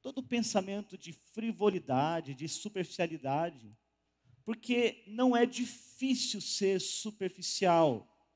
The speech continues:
A pessoa superficial é aquela que não se compromete com nada,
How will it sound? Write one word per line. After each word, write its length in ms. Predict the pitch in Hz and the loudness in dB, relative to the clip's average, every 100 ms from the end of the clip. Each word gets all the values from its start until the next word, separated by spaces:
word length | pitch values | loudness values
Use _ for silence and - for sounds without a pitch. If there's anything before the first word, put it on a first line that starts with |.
| _ _ _ _ _ _ _ _ | _ _ _ _ _ _ _ _
A 80 | 175 | -4
pessoa 340 | 240 247 240 247 | 2 2 6 6
superficial 640 | 254 247 247 - 220 226 | 6 -2 -2 2 6 8
é 100 | 240 | 8
aquela 280 | 233 226 226 | 4 0 -4
que 100 | 233 | -8
não 120 | 226 | -6
se 160 | - 220 | -6 -4
compromete 680 | 226 220 214 208 208 214 - | -6 -4 -4 2 2 0 -6
com 160 | 220 | -12
nada, 500 | 196 165 196 196 147 | -6 -4 -4 -6 -18